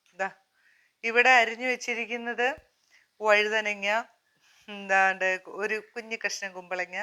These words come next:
ഒരു മുരിങ്ങയ്ക്ക, നമ്മുടെ കൊച്ചിയേമ്പില്ലേ, അതൊരു രണ്ടെണ്ണം ഇവിടെ ഉണ്ടായിരുന്നു, അതും കൂടെ ഇട്ടു. ഒരു പച്ചമുളക്, ഇച്ചിരി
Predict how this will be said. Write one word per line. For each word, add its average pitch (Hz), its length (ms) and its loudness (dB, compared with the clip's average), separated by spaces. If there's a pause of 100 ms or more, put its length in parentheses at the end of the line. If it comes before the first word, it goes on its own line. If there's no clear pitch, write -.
(180)
ഒരു 208 220 -6
മുരിങ്ങയ്ക്ക, 175 440 -8 (760)
നമ്മുടെ 196 300 4 (200)
കൊച്ചിയേമ്പില്ലേ, 202 600 -2 (360)
അതൊരു 220 300 6 (100)
രണ്ടെണ്ണം 220 400 6
ഇവിടെ 202 180 0
ഉണ്ടായിരുന്നു, 165 360 -4
അതും 175 180 -4
കൂടെ 196 200 0
ഇട്ടു. - 160 -12 (400)
ഒരു 262 180 4
പച്ചമുളക്, 175 640 0 (260)
ഇച്ചിരി 233 280 -8